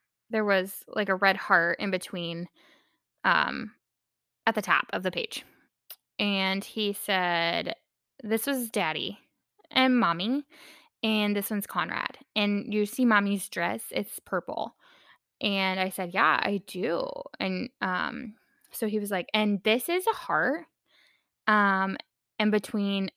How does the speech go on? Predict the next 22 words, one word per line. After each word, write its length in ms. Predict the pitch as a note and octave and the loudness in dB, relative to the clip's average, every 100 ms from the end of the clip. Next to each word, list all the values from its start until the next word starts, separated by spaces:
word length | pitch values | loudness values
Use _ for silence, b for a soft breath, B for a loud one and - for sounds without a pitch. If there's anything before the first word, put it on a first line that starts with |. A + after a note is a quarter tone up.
| _ | _
Mommy 400 | - G3+ G3 G#3+ | 0 4 4 4
and 160 | G3 F#3 | 0 0
Daddy." 360 | D#3+ C#3+ - - _ _ _ _ _ _ _ _ _ _ - | -2 -4 -10 -16 _ _ _ _ _ _ _ _ _ _ -4
And 140 | G#3 | -2
it 60 | F#3+ | -2
was, 120 | F#3+ | -2
like, 120 | F#3 | -4
at 120 | F#3+ | -4
the 60 | F#3 | -4
top 200 | - F3 | -2 -2
of 40 | |
the 60 | F3 | -4
paper. 500 | F3+ F3 - F3+ G#3 | -8 -6 -2 -2 0
And 140 | - G3 | -2 0
then 180 | F#3+ G#3 | 0 -2
he 600 | G3+ G#3+ G3 F#3 F3+ F3+ - B B B B _ | -4 -4 -2 -2 -2 -2 -4 B B B B _
proceeded, 720 | A#3 A3+ - G3 F#3+ F#3 F#3+ - | 0 0 0 0 2 0 -2 -4
um, 580 | G3 F3+ - - A3 G#3+ | -4 -4 -6 -10 -10 -12
to 100 | - | -4
ask 280 | - F3+ - | 0 0 -2
me 340 | F#3+ F3+ F3 F3+ | -6 -6 -6 -6
why 680 | F#3+ F#3 E3+ E3 F#3 A#3 | -2 0 2 0 -2 -2